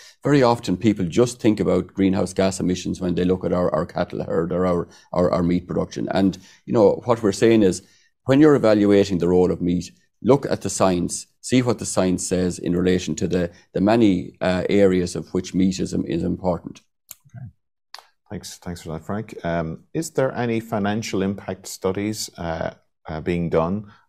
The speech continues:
Speaker 2: on the impacts at farm level for engaging in climate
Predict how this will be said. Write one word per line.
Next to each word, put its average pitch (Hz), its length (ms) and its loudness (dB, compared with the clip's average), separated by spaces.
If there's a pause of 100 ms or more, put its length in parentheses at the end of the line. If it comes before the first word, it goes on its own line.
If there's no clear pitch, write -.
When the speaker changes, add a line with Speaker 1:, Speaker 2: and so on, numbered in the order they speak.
Speaker 2:
on 73 60 -6
the 78 100 -2
impacts 85 440 -6
at 80 120 -12
farm 90 340 -2
level 69 300 -4
for 71 200 -8
engaging 71 520 -6
in 67 160 -10
climate 71 500 -12